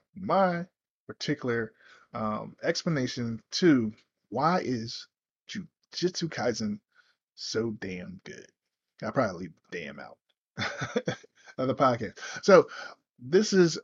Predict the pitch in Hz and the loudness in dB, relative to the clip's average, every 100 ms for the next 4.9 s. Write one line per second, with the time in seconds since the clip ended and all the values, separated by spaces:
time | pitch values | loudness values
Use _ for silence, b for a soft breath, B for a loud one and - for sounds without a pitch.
0 | - 135 123 127 139 127 120 104 92 B | -2 -2 0 -2 0 0 0 0 -4 B
1 | - 98 85 76 58 - - _ _ _ | -8 -4 -4 -6 -10 -14 -20 _ _ _
2 | _ - 135 151 127 120 104 127 123 127 | _ -4 0 0 0 -2 -2 -2 -2 0
3 | 123 - 139 135 135 - - B B B | 0 2 2 0 -4 -6 -10 B B B
4 | B - 123 123 131 120 120 117 110 | B -8 -4 -4 -2 -2 0 0 -2